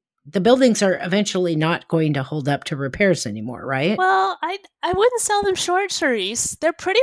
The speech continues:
Speaker 2: robust, honestly. Like, you can't knock the concrete frame brick over block building. Like, over time,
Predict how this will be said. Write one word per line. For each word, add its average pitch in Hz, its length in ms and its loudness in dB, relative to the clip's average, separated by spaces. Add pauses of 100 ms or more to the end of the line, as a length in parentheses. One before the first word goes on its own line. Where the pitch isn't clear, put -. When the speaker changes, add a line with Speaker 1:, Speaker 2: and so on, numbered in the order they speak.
Speaker 2:
robust, 240 520 2
honestly. 196 600 -2
Like, 190 200 -4
you 262 200 -10
can't 320 340 -6
knock 269 300 0
the 247 80 -4
concrete 233 520 -4
frame 226 380 -4
brick 208 240 -4
over 214 240 -4
block 190 340 -2
building. 190 420 -2
Like, 190 260 -8
over 156 320 -4
time, 220 500 -2